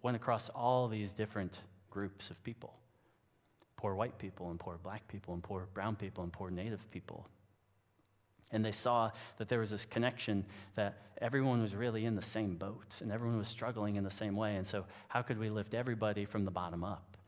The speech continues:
and pay attention to the needs? And so it was people in cities and people in the Appalachian Mountains. It was people in reservations and people in farms. All these people were brought together to say, "Hey, wait, we're struggling and we need some help." And, and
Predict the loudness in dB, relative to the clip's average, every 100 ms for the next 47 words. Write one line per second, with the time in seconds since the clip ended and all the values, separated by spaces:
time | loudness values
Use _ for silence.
0 | -20 -8 -4 -2 -2 -2 -2 -2 -4 -2
1 | -2 -2 -2 -6 -10 -10 -16 -20 _ _
2 | _ _ _ _ _ _ _ -4 2 4
3 | 6 4 2 2 4 4 2 0 -4 -14
4 | -6 4 6 6 4 2 2 2 2 2
5 | 2 0 0 2 2 4 4 2 0 -2
6 | -2 -2 0 2 2 2 0 -8 -12 0
7 | 2 2 2 2 2 2 4 2 2 0
8 | 0 0 -4 -6 -12 -14 -16 -20 _ _
9 | _ _ _ _ -2 4 4 4 0 0
10 | 0 0 2 0 0 -2 0 0 -2 -4
11 | -4 -2 -4 -4 -6 -2 -2 -2 -4 -2
12 | 0 -2 -2 -8 -16 -6 0 4 4 4
13 | 2 -2 -2 -4 -4 -4 -4 -4 -10 -6
14 | -2 -2